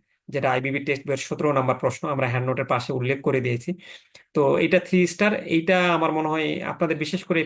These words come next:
factors of production, তারপর পজিটিভ ইকোনমিক্স, নরমেটিভ ইকোনমিক্স, আর এই, উম, ইকোনমিক যে সিস্টেমগুলো, এই তিনটা থেকে কিন্তু প্রশ্ন থাকবেই।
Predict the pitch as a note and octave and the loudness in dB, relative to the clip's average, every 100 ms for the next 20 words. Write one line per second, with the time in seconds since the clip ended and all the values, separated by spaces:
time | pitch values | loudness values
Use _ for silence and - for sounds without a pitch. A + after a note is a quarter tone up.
0 | D#3 D3+ F3+ E3+ F3+ - F3 F3 - G3 | -2 -2 0 0 0 0 0 0 -2 -6
1 | G3 - _ _ _ D3+ D3+ D3+ D#3 D3+ | -6 -12 _ _ _ -2 0 2 2 2
2 | E3 E3 E3+ E3 D#3+ D#3+ D3+ D#3 D#3+ E3+ | 2 2 2 2 0 0 0 0 -2 -2
3 | D#3+ F3 F3 G3 G3 - C3+ C3 B2+ B2+ | -2 0 0 -2 -4 -6 -2 0 0 -2
4 | - _ _ _ - C#3 C3 C3 C3+ - | -8 _ _ _ -6 -4 -4 -4 -6 -6
5 | - - - - - - - - D#3 D3+ | -8 -8 -6 -8 -8 -6 -4 0 2 2
6 | C3+ C#3+ C#3+ F#3 - G3+ B2+ A#2 - F3+ | 2 0 0 0 2 0 0 0 0 0
7 | E3+ E3 E3 D#3+ D#3+ D#3 D3 E3 D#3 C3 | 2 0 -2 -2 -2 -4 -4 -4 -4 -4
8 | C3 A2+ G2 | -2 -2 -4